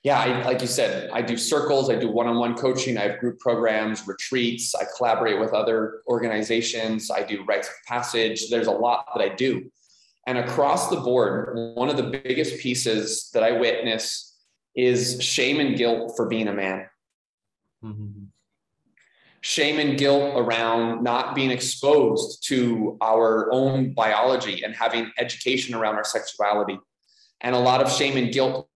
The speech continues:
Speaker 1: comes from the misuse of that sexual energy, whether that is porn addiction, whether that is rape, whether that is not honoring the girl, his girlfriend or his wife, whether that is taking advantage of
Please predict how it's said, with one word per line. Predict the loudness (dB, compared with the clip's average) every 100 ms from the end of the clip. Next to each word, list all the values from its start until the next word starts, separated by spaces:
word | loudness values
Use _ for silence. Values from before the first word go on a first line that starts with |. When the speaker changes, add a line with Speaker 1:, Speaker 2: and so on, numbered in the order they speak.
| -8
Speaker 1:
comes | 0 2 2 2
from | 0 2
the | 2
misuse | 2 2 0 -2 0 0 2 -2 -4 -4
of | -2 -2 0
that | 0 0
sexual | -2 -2 0 0
energy, | 0 -2 -4 -8 -12 _ _ _ 2
whether | 4 6 6
that | 4 4
is | 2 0
porn | -2 0 2
addiction, | 2 0 -2 -4 -6 -4
whether | 0 2 4
that | 4 2 2
is | 0 -2 0
rape, | 0 0 -4 -6
whether | 0 2 2
that | 2 2 2
is | 2 2 0 -4 -8 -12 -18 _ _ _ _ _ _ _ _ -8
not | -2 0 2
honoring | 0 2 2 0 0
the | 0
girl, | 2 2 2
his | 0 0
girlfriend | 2 2 2 0
or | 0
his | 0 0
wife, | 2 4 2 -2 -2
whether | 0 2 2
that | 2 2 2
is | 2 0 -2
taking | -4 -2 -2
advantage | 0 0 0 0
of | -2